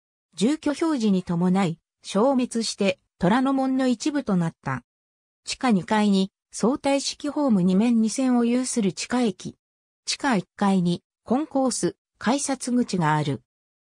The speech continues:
千九百八十年代後半から千九百九十年代前半にかけて周辺にオフィスビルが多く立地するようになり、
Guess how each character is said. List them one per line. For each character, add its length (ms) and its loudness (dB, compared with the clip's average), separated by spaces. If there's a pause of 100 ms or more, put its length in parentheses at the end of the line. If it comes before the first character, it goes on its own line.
(120)
千 280 -2
九 240 -2
百 260 -2
八 320 -4
十 240 -2
年 240 2
代 180 2
後 220 0
半 260 0
か 140 -2
ら 100 0
千 240 2
九 280 -2
百 340 -6
九 240 0
十 220 -2
年 200 2
代 240 0
前 200 2
半 340 2
に 240 0 (200)
か 160 -2
け 120 -2
て 140 -4
周 260 0
辺 220 0
に 160 2
オ 100 4
フ 80 -2
ィ 60 -12
ス 180 -4
ビ 140 0
ル 120 4
が 180 4
多 140 0
く 140 -4
立 180 -4
地 160 -4
す 140 -2
る 100 -2
よ 180 2
う 40 2
に 100 0
な 140 0
り、 160 -4